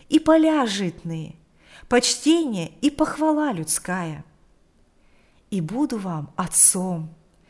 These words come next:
и вы будете моими сынами и дщерями», говорит Господь Вседержитель. Второе Коринфянам шесть восемнадцать.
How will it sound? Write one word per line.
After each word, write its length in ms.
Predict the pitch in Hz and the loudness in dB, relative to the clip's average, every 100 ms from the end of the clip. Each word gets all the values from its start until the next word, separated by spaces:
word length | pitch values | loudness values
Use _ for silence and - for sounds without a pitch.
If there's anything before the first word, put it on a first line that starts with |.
| - - - | -20 -20 -6
и 120 | 208 | -2
вы 160 | 226 330 | 4 4
будете 440 | 294 311 294 - | 6 4 4 2
моими 360 | 262 233 294 302 | 0 2 2 2
сынами 840 | - - 254 202 208 220 190 165 - | 4 2 2 0 0 0 -2 -6 -6
и 100 | 208 | -4
дщерями», 840 | - - 226 247 240 185 160 147 _ _ - | 0 0 2 0 0 -2 -6 -10 _ _ -14
говорит 380 | 156 180 180 165 | -8 -4 -4 -4
Господь 480 | 180 - - 214 | 0 0 0 -8
Вседержитель. 840 | - - 165 185 196 214 185 160 147 _ _ _ _ _ _ _ _ | -4 -4 -4 -6 -6 -8 -10 -14 -16 _ _ _ _ _ _ _ _
Второе 460 | - - 202 208 196 | -12 -2 0 0 -2
Коринфянам 680 | 190 170 254 285 - 170 160 _ | -4 -6 -6 -8 -12 -14 -14 _
шесть 440 | - - 214 240 - | -10 -6 -6 -8 -6
восемнадцать. 800 | 214 - 190 175 160 - - - | -4 -4 -4 -8 -8 -12 -14 -20